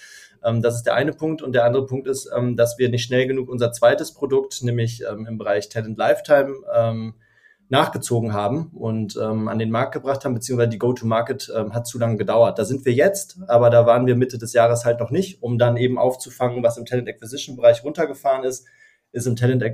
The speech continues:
ähm, Talent Lifetime Bereich, ähm, bei uns nicht schnell genug hochgefahren. So würde ich's beantworten aus unserer eigenen Perspektive.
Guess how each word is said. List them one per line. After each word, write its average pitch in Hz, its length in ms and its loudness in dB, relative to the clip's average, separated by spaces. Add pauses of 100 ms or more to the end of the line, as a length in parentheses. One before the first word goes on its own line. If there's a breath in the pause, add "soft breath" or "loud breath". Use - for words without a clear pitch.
ähm, 113 280 2
Talent 110 280 -2
Lifetime 117 560 2
Bereich, 110 420 0
ähm, 104 280 -4
bei 104 80 0
uns 131 280 0
nicht 120 120 -4
schnell 104 180 -4
genug 98 240 -8
hochgefahren. 90 600 -10
So 101 180 -4
würde 104 120 -4
ich's - 220 -10
beantworten 107 480 -2
aus 98 80 -8
unserer 98 240 -2
eigenen 98 280 -4
Perspektive. 95 580 -20